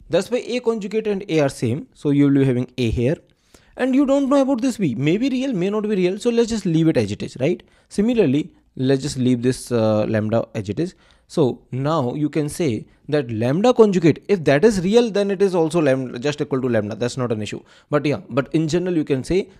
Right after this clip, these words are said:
that if lambda is the eigenvalue, then lambda conjugate is also the eigenvalue. I mean, the, the imaginary eigenvalue always comes in the pair, which means if you are saying that here, the, in the earlier example, if you are saying the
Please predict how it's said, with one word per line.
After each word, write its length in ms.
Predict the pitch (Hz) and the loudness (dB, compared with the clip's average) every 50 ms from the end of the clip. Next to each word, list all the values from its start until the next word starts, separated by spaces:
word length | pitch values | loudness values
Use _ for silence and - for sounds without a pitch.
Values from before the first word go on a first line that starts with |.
| _ - | _ -4
that 160 | 151 151 - - | -4 -2 -2 -2
if 140 | 190 - | -4 -2
lambda 400 | - 127 120 113 110 123 160 220 | 0 0 0 2 2 2 4 4
is 220 | 247 254 262 247 233 | 6 6 6 4 4
the 60 | 247 | 2
eigenvalue, 540 | 233 214 202 214 214 208 202 202 214 233 214 | 2 2 0 -2 -2 -2 -2 -2 -4 -4 -4
then 200 | 190 185 156 131 | -4 -2 -2 -2
lambda 280 | 127 123 135 151 175 170 | -2 -2 -2 -2 -2 -2
conjugate 440 | - 139 127 123 113 117 131 139 139 | -2 -2 -2 -2 0 0 0 0 2
is 100 | 151 151 | 2 2
also 280 | 131 117 110 - 110 | 0 0 -2 -4 -6
the 80 | 107 117 | -6 -6
eigenvalue. 420 | 101 95 95 - - - - - - _ _ _ _ _ _ _ _ _ _ - | -6 -8 -10 -14 -16 -18 -20 -20 -20 _ _ _ _ _ _ _ _ _ _ -10
I 100 | - 143 | -6 -4
mean, 120 | 160 175 | -2 -2
the, 220 | 170 - - - - _ | -2 -2 -4 -6 -14 _
the 280 | - - 156 147 151 - | -8 -6 -4 -2 0 0
imaginary 480 | 170 160 175 202 202 214 240 247 247 | 2 4 4 4 4 2 2 2 2
eigenvalue 520 | 226 170 139 143 139 135 127 131 151 156 - | 2 0 0 -2 -2 -2 -2 -2 -2 -4 -4
always 420 | - 143 147 156 165 202 247 233 - | -2 0 0 2 2 0 0 -2 -4
comes 280 | - 143 120 113 - | -4 -4 -4 -4 -6
in 80 | 123 120 | -6 -6
the 80 | 156 | -6
pair, 240 | 160 - - 110 - - - - _ _ _ _ | -6 -6 -6 -8 -8 -10 -14 -20 _ _ _ _
which 160 | - 147 139 | -6 -4 -2
means 300 | 165 190 220 247 240 - - _ _ - | -2 0 0 0 -2 -6 -12 _ _ -2
if 220 | - 202 214 208 | 0 0 0 0
you 140 | 214 214 208 | 2 2 2
are 80 | 214 196 | 2 2
saying 360 | - - 202 196 151 107 - _ | 2 0 0 0 -2 -6 -10 _
that 220 | - 135 151 147 - | -4 -2 -2 -2 -2
here, 280 | 143 165 160 131 123 - - _ _ _ - | -2 0 0 0 0 -2 -6 _ _ _ -10
the, 160 | - 123 - | -8 -8 -6
in 140 | 139 135 143 | -4 -4 -2
the 80 | 143 139 | 0 0
earlier 260 | 135 135 151 151 147 | 2 2 2 2 2
example, 340 | 139 120 127 127 123 135 135 | 0 0 -2 -2 -2 -2 -4
if 100 | 127 - | 0 0
you 80 | 156 | 0
are 40 | 143 | 0
saying 200 | 143 - 147 143 | 2 0 0 2
the 100 | 139 139 | 2 0